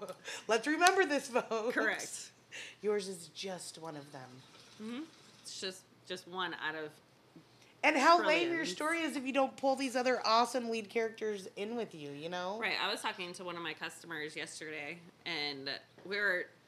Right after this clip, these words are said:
Speaker 2: we were talking about, like, past traumas and things like that here, and him and I were talking, and he goes, "Man, there's a lot of trauma."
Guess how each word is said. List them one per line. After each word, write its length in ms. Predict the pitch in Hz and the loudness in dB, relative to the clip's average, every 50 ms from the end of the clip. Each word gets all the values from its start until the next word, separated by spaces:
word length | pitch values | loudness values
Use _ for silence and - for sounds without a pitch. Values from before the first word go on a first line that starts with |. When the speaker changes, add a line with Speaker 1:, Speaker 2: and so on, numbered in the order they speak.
| - - - | -20 -18 -12
Speaker 2:
we 80 | - 311 | -8 -6
were 140 | 320 370 339 | -6 -6 -4
talking 400 | - 285 233 220 - 226 220 220 | -4 -4 -6 -6 -6 -6 -8 -6
about, 220 | 214 208 196 175 | -6 -6 -6 -6
like, 240 | 180 196 180 175 - | -6 -6 -8 -8 -6
past 240 | - 185 180 - - - | -6 -6 -6 -6 -6 -6
traumas 460 | 208 180 175 175 175 175 170 170 170 | -4 -4 -4 -4 -6 -8 -8 -8 -10
and 140 | 185 170 170 | -12 -12 -10
things 280 | - 170 165 170 170 - | -10 -10 -10 -8 -6 -4
like 200 | 175 170 165 - | -4 -4 -4 -4
that 240 | 156 151 156 170 175 - - 190 | -6 -4 -4 -4 -6 -8 -10 -8
here, 300 | 190 160 156 160 190 196 - - - - - - | -6 -4 -4 -4 -6 -8 -14 -20 -20 -20 -20 -16
and 260 | - - 190 190 170 - - _ _ _ - _ _ _ - - - - - - - - - - | -12 -10 -8 -8 -10 -12 -14 _ _ _ -20 _ _ _ -16 -16 -16 -16 -16 -20 -20 -20 -18 -14
him 160 | 202 226 226 | -8 -4 -2
and 80 | 208 | 0
I 100 | 196 190 | 2 2
were 80 | 180 185 | 0 0
talking, 380 | 185 185 170 170 170 - 175 175 | -2 -2 -2 -4 -4 -4 -8 -8
and 120 | 165 175 180 165 | -10 -10 -12 -12
he 100 | 196 190 | -12 -8
goes, 600 | - 185 175 170 165 156 147 143 165 170 - - - - - _ _ _ _ - - - - - - _ - - | -4 -2 -2 -2 -2 -2 -4 -4 -6 -8 -14 -18 -20 -20 -20 _ _ _ _ -20 -20 -20 -20 -20 -20 _ -10 -4
"Man, 320 | 180 202 220 214 180 160 | 0 2 2 2 2 2
there's 180 | 156 156 233 262 | 0 -4 -4 -4
a 40 | 330 262 | -6 -8
lot 300 | 196 165 156 151 151 143 | -6 -4 -4 -4 -2 -4
of 100 | 147 - | -4 -6
trauma." 260 | - 208 220 226 | -6 -6 -4 -2